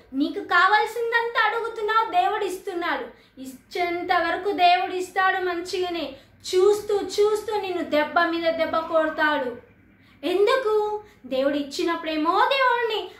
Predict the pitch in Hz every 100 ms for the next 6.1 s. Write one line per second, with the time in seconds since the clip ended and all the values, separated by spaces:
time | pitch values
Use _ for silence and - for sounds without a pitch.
0 | 285 302 381 415 370 359 359 392 403 311
1 | 294 302 320 311 302 311 311 320 294 285
2 | 269 294 277 269 262 240 226 - - 262
3 | 269 - 330 311 320 320 339 311 285 294
4 | 330 330 349 359 392 440 466 359 339 285
5 | 262 269 311 330 415 480 508 523 523 523